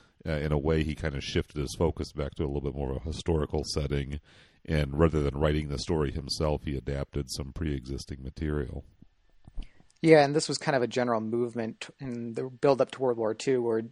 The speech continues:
Speaker 2: Japan as a nation was trying to kind of refocus on traditional values and try to build up a sense of nationalism. And so a lot of filmmakers, I guess, kind of retreated to this period, which was also a very similarly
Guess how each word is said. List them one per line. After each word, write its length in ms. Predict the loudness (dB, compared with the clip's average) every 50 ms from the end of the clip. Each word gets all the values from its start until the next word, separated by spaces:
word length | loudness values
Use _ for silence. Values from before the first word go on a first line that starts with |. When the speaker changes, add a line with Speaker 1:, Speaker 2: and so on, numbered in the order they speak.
| -12 _ -20 -20 -20 -20 _ -8
Speaker 2:
Japan 280 | -8 -4 -2 0 0 2
as 140 | 0 0 -2
a 120 | -4 -4
nation 420 | -2 0 0 0 0 -2 -4 -4 -6
was 120 | -6 -6
trying 240 | -6 -6 -4 -4 -4
to 60 | -4
kind 160 | -4 -4 -4
of 100 | -4 -4 -4
refocus 540 | -2 -2 -2 0 0 -2 0 -2 -4 -4
on 320 | -4 -4 -4 -4 -6 -8 -10 -14 -18 -20 -20 _ _ _
traditional 420 | -2 2 4 4 4 2 0 0 4
values 640 | 6 8 8 8 8 6 2 0 0 -2 -2 -4
and 280 | -4 -4 -4 -6 -6 -6
try 200 | -4 -2 0 0
to 240 | 0 0 -2 -2 -6 -6 -2
build 180 | 0 0 0
up 140 | -2 -4 -8
a 60 | -8
sense 220 | -6 -6 -6 -6 -4
of 60 | -2
nationalism. 760 | 2 2 2 2 2 -2 -6 -4 -4 -4 -4 -4 -6 -8 -8
And 120 | -8 -6
so 460 | -2 0 2 2 2 2 0 -2 -4 -6 _ -20 _ _ _ 2
a 20 |
lot 180 | 6 8 8 8
of 80 | 6 2
filmmakers, 400 | -4 -4 -4 -4 -4 -2 -2 -2
I 40 |
guess, 220 | -2 -2 -2 -4 -4
kind 180 | -6 -6 -4
of 60 | -4 -4
retreated 340 | -4 -4 -4 -4 -4 -4
to 60 | -6 -6
this 180 | -8 -8 -8
period, 360 | -8 -6 -4 -2 -2 -2 -4
which 120 | -4 -6 -6
was 140 | -4 -2 0
also 360 | 0 0 0 -2 -4 -6 -4
a 40 | -4
very 220 | -4 -4 -4 -4
similarly 800 | -6 -8 -8 -6 -4 -4 -2 -2 -2 -2 -2 -4 -4 -6 -8